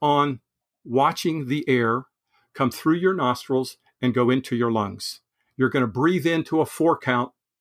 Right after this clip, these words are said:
and see that air moving into your lungs. You're gonna hold it in your lungs to a four count, see it circulating in your lungs.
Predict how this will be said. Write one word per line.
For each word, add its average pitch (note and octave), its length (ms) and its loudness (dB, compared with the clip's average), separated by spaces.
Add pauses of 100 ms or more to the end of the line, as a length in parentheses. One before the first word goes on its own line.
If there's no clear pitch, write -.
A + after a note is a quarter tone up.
(180)
and A#2+ 100 -4
see C#3 200 0
that C3 200 2
air B2+ 140 4
moving G#2 460 0 (200)
into C3+ 240 -2
your D#3 160 2
lungs. B2+ 460 -2 (400)
You're C3 140 0
gonna C3+ 160 2
hold F#3 340 2
it F3+ 160 0
in D#3+ 180 -2
your D3+ 200 2
lungs C#3 540 0 (180)
to C#3+ 160 0
a C#3+ 40 -2
four B2 280 0
count, A2+ 320 -2 (360)
see - 260 -2
it C#3 60 0
circulating C#3 640 0
in C3+ 100 0
your C3+ 160 0
lungs. A#2+ 480 -2